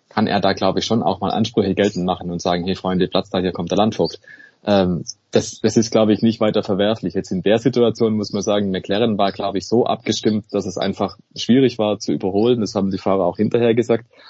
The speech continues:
Lustigerweise haben sie irgendwie das Auto so hingekriegt, dass es jetzt gerade gegensätzlich ist wie letztes Jahr. Da hat's gut funktioniert, zum Beispiel in Monza, da gab's ja auch den Doppelsieg.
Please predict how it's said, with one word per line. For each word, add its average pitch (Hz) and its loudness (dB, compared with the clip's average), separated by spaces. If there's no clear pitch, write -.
Lustigerweise 110 2
haben 107 0
sie 107 -2
irgendwie 117 0
das 107 -2
Auto 110 -2
so 113 2
hingekriegt, 127 2
dass 107 2
es 104 -6
jetzt 107 -2
gerade 98 -2
gegensätzlich 107 0
ist 110 0
wie 101 2
letztes 110 2
Jahr. 127 2
Da 104 -2
hat's - -6
gut 151 4
funktioniert, 123 2
zum 117 0
Beispiel 104 0
in 98 -2
Monza, 127 -2
da 113 2
gab's 104 -2
ja 82 0
auch 95 -2
den 95 -2
Doppelsieg. 135 2